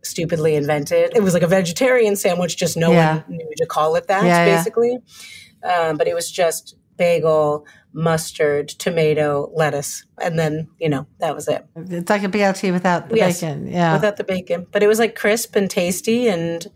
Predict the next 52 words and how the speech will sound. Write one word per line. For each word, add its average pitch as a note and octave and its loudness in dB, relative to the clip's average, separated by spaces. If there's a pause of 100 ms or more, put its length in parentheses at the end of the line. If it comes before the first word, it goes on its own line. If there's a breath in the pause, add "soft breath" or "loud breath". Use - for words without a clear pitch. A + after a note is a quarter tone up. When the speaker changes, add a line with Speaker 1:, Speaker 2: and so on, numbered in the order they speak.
(440 soft breath)
Speaker 1:
fresh. E3 0
And D#3 0
I E3+ -2
think D#3+ -2
some E3+ -2
of D#3+ -2
those D#3+ 0
things D#3 -2
that D3+ 0
we D3 0
didn't D#3 0
entirely D3+ 0
know D3 2 (120)
we D#3 0
were D3 0
craving C#3+ 0
yet. B2+ -4 (160)
Speaker 2:
Do D#3+ -6
you F#3+ 0
think G#3 0
it's F#3 -4
still F3+ -2
there? F3 2
Speaker 1:
It's - 4
still - 0
there. D#4 -2
Speaker 2:
It's F#3+ -8
still G3 -2
there. G#3 0
So - -4
your G3 2
parents G#3 0
still F#3+ 0
live F#3 0
in E3+ 0
New D#3+ 0
Jersey? D#3+ -2
Speaker 1:
No, A3 2
my A#3 4
parents A#3+ 2
actually G#3+ 2
left F3 -2 (200 soft breath)
when F3+ 0
I F#3 2
graduated F#3+ 0
high E3 0
school. D#3+ 0 (380 loud breath)
They F3+ 2
moved E3 -2
back D3 -2
to - -4
Oakland. - -8